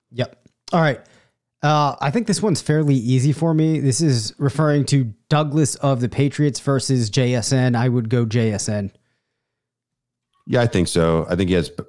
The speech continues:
Speaker 2: touchdowns in back-to-back weeks here, and it's, there's a little bit less projection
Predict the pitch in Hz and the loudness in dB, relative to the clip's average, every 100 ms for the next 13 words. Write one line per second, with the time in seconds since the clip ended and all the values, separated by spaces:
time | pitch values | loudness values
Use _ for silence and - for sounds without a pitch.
0 | _ - 87 - 87 87 82 76 80 - | _ -6 -6 -2 -2 -2 -2 -2 -2 -4
1 | 76 80 76 85 78 - 82 80 80 73 | -4 -4 -2 -4 -6 -4 0 0 0 -4
2 | - 85 78 - - - 107 98 98 95 | -4 -2 -2 -4 -12 -8 -4 0 0 0
3 | 90 85 82 82 - 85 82 78 - 82 | 0 -2 -2 -4 -6 -6 -4 -6 -4 -2
4 | 78 | -2